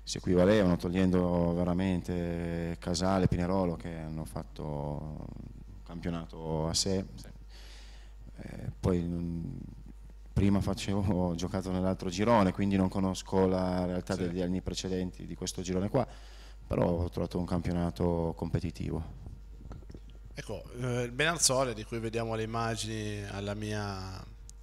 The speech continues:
Speaker 3: alla mia schiena,
Speaker 2: Ecco, parlavamo
Speaker 3: vediamo
Speaker 2: di
Speaker 3: anche
Speaker 2: tensione, no?
Speaker 3: un pochino di tensione con Pregnolato che, che sicuramente sta cercando di capire come attraversare la rete, probabilmente.
Speaker 2: <laughs>
Speaker 3: Però diciamo che, eh,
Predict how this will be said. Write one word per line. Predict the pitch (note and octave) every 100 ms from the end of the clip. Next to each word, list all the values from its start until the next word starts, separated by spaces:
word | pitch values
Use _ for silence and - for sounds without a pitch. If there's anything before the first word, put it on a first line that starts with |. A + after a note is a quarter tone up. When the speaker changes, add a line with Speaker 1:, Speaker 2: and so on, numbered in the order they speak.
| - - - -
Speaker 3:
alla | A2+ A2+ A2+
mia | B2+ A#2 B2
schiena, | - - A#2 A2+ B2
Speaker 2:
Ecco, |
parlavamo | G#2+ C3+ C3+
Speaker 3:
vediamo |
Speaker 2:
di | A#2+
Speaker 3:
anche | -
Speaker 2:
tensione, | C3 A2+ C3 A#2 A2+ A2+
no? | A#2+ -
Speaker 3:
un | -
pochino | - C#3 B2+
di | C3
tensione | B2+ A#2+ C3 B2 B2
con | A2+ A2+ G#2+ G#2+ G#2
Pregnolato | - G#2+ G#2+ G#2 G#2+ G#2+ G#2 G2+ F#2+ A2 - - - - - - - - -
che, | - G2+ F#2+ F#2 - - -
che | A#2 G#2+ G#2 G2+ - - - - -
sicuramente | - A2+ A2+ A2 G#2+ G#2 A2+ G#2+ G2+ -
sta | - -
cercando | A2 A2 - A2+ A2
di | A2
capire | G2+ - G#2+ G#2 G2+
come | - A2 G2+
attraversare | - - A2 G2+ G#2
la | A2+
rete, | G#2+ F#2 -
probabilmente. | - - A2 A2 - F3+ - B3+ -
Speaker 2:
<laughs> | F#3+ - -
Speaker 3:
Però | F3+ F#3+ G#3+ -
diciamo | F3+ E3+ E3 D#3+ D#3
che, | D3+ C#3 C#3
eh, | C#3 C3+ C3 C3 B2+ B2 A#2+ A#2 A2 G#2 G2+ G2